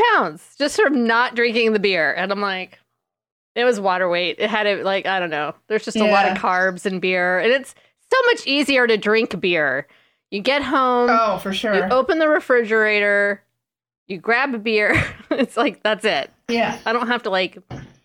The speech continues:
Speaker 1: get ice and then pour the thing and then do the thing and do the, you know.
Speaker 2: Yeah.
Speaker 1: It's a little bit more work, which makes me end up having just
Speaker 2: <laughs>
Speaker 1: one cocktail versus, you know, maybe
Speaker 2: Yeah.
Speaker 1: two, maybe three beers. Depends on the stress
Speaker 2: Maybe
Speaker 1: level.
Speaker 2: fifteen.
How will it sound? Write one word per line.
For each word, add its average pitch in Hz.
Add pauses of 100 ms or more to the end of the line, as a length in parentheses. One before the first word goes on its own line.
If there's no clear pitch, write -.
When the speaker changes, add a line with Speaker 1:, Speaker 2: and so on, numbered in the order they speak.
(140)
Speaker 1:
get 226
ice 202 (320)
and 196
then 180 (420)
pour 208
the 214
thing 190
and 175
then 185
do 190
the 202
thing 175
and 165
do 170
the, 180
you 175
know. - (680)
Speaker 2:
Yeah. - (120)
Speaker 1:
It's 226
a -
little 240
bit 226
more 202
work, 175
which 214
makes 214
me 208
end 196
up 190
having -
just 180
Speaker 2:
<laughs> -
Speaker 1:
one 202
cocktail 185
versus, 175
you 233
know, 240
maybe 226
Speaker 2:
Yeah. 196
Speaker 1:
two, 190 (320)
maybe 202
three 185
beers. 165 (420)
Depends 427
on 440
the 415
stress 240
Speaker 2:
Maybe 226
Speaker 1:
level. 226 (100)
Speaker 2:
fifteen. 302